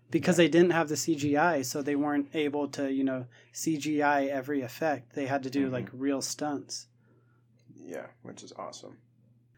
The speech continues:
Speaker 2: Like, I
Speaker 1: But
Speaker 2: remember even the scene when he's hanging, the Terminator, uh,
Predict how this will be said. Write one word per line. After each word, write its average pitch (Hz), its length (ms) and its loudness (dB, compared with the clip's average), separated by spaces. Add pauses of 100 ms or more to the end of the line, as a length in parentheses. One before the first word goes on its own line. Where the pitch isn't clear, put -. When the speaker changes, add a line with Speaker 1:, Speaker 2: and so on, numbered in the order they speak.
(540)
Speaker 2:
Like, 113 120 0
I 131 40 0
Speaker 1:
But 117 60 4
Speaker 2:
remember 107 260 0
even 101 160 -2
the 101 60 -2
scene 107 360 -2
when 98 200 -2
he's 101 220 -8
hanging, 101 360 -2
the 98 100 -4
Terminator, 95 560 -4 (380)
uh, 90 280 -4